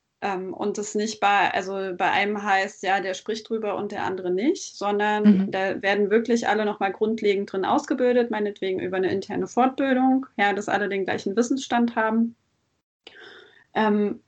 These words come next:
Speaker 1: dann, wie gesagt, das über Anamnesebögen mit aufnehmen. Man kann sowas auf einer Webseite mit integrieren. Also auf jeden Fall irgendwie nach außen auch kommunizieren,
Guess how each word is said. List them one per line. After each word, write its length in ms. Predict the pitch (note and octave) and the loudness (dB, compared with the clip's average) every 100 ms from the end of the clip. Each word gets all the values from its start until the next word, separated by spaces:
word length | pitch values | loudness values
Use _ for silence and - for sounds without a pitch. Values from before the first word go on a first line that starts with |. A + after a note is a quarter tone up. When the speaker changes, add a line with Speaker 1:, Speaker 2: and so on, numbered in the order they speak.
| - | 2
Speaker 1:
dann, 520 | F#3 G3 G3+ G3+ - | 4 4 2 0 -4
wie 320 | - - - | -8 -8 -6
gesagt, 360 | G3 F#3 F#3 - | -4 0 -2 -2
das 120 | G#3 | -6
über 200 | - F#3 | -2 -2
Anamnesebögen 840 | F#3+ F#3 F#3+ A3 C4 A#3+ B3 A#3+ | 0 -2 0 0 0 -2 0 4
mit 180 | A#3 A#3 | 4 4
aufnehmen. 920 | - G#3+ G#3+ - G#3 G#3 G#3 G#3 G#3 | 2 0 -2 -2 0 2 2 0 0
Man 140 | G3+ F#3 | 0 0
kann 240 | - G3 | 0 -2
sowas 280 | F#3 F#3 F#3 | 0 -2 -2
auf 160 | - - | -2 -2
einer 120 | F3+ | 0
Webseite 460 | A3+ A3+ B3+ A#3+ | 0 2 2 4
mit 160 | A#3 A#3 | 4 2
integrieren. 1000 | A3 A#3 A#3 - G#3+ G#3 G#3 G3+ G#3 A#3 | 0 -2 -4 -2 0 2 2 0 -2 -4
Also 280 | G3 F#3 F#3+ | -4 -2 -2
auf 160 | F#3+ F#3+ | -2 0
jeden 180 | G#3 G#3+ | 2 2
Fall 200 | G#3+ F#3 | 2 2
irgendwie 340 | G#3+ A3+ A3+ | 2 2 2
nach 180 | G3+ F#3 | 2 2
außen 440 | - G#3+ B3 A#3+ | 4 4 2 -2
auch 180 | - G3 | -2 -6
kommunizieren, 880 | - G3+ G3 F#3+ - B3 C#4+ D#4 F4 | -6 -8 -8 -10 -6 -2 2 2 2